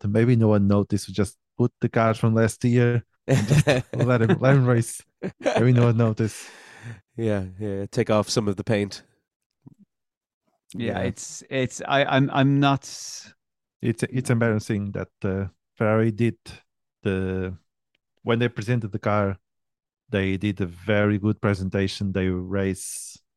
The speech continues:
Speaker 1: they, they drove the cars, they raced the cars. Everyone was there and
Speaker 2: Mm.
Speaker 1: thought, "Well, this is a winning car." And today, all I could hear was just, uh, Leclerc, "No, no, no, no, no."
Speaker 2: Yeah.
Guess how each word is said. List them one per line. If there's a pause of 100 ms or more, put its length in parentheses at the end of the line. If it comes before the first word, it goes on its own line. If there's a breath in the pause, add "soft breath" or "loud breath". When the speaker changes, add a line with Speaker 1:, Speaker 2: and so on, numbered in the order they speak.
(160)
Speaker 1:
they,
they
drove
the
cars,
they
raced
the
cars.
Everyone
was
there (400)
and
Speaker 2:
Mm.
Speaker 1:
thought,
"Well,
this
is
a
winning
car."
And (880)
today, (480)
all
I
could
hear
was
just,
uh,
Leclerc, (120)
"No,
no,
no,
no,
no."
Speaker 2:
Yeah.